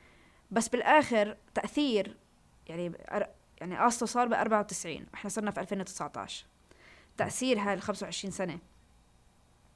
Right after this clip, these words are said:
أم، يعني، تأثيرها على المجتمع الفلسطيني ما، يعني، رح يكون عميق، يعني، رح يكون، آه،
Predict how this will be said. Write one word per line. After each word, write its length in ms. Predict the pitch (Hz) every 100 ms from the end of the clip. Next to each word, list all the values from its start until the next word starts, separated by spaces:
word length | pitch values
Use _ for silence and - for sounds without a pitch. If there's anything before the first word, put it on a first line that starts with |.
| _ _ - -
أم، 440 | 180 175 170 - - - _ _ - - - - - - - - - _ _ _ _ -
يعني، 260 | 196 196 -
تأثيرها 500 | 214 208 269 277 208
على 640 | 196 196 175 196 190 190 - - _ _ _ -
المجتمع 380 | 208 220 220 202
الفلسطيني 560 | 196 214 196 240 220
ما، 180 | 226 285
يعني، 640 | - - 180 180 175 170 -
رح 140 | -
يكون 440 | 196 240 254 254 262 - _ - - - - -
عميق، 560 | - 208 320 247 - -
يعني، 240 | 156 170
رح 180 | 180 175
يكون، 460 | 190 220 220 220 214
آه، 380 | 208 202 196